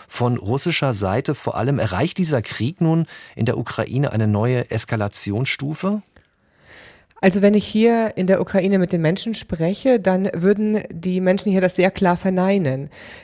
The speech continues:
Speaker 2: Denn wir erleben hier seit Monaten eine Art der Gewalt, die in Teilen derart bestialisch ist, dass die Menschen sich hier kaum vorstellen können, wie dieser Krieg noch weiter eskalieren könnte oder sollte.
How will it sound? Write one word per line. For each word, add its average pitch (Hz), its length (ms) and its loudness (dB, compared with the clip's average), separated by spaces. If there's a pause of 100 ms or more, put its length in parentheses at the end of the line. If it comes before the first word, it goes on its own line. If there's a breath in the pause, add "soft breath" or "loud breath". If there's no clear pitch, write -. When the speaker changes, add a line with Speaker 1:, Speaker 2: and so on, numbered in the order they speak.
Speaker 2:
Denn 165 380 0
wir 175 140 6
erleben 180 360 4
hier 170 180 2
seit 160 220 2
Monaten 170 720 0
eine 156 260 0
Art 190 220 2
der 185 80 4
Gewalt, 165 540 4
die 175 160 2
in 165 100 -2
Teilen 175 420 4
derart 170 440 2
bestialisch 170 680 2
ist, - 400 -4 (460 loud breath)
dass 175 180 2
die 180 100 2
Menschen 180 320 2
sich 180 140 0
hier 190 100 6
kaum 175 220 0
vorstellen 190 500 4
können, 185 320 0
wie 170 80 0
dieser 170 260 2
Krieg 180 220 -4
noch 165 180 -4
weiter 170 380 2
eskalieren 139 640 -2
könnte 139 400 -2 (480)
oder 131 240 -4
sollte. 143 520 -4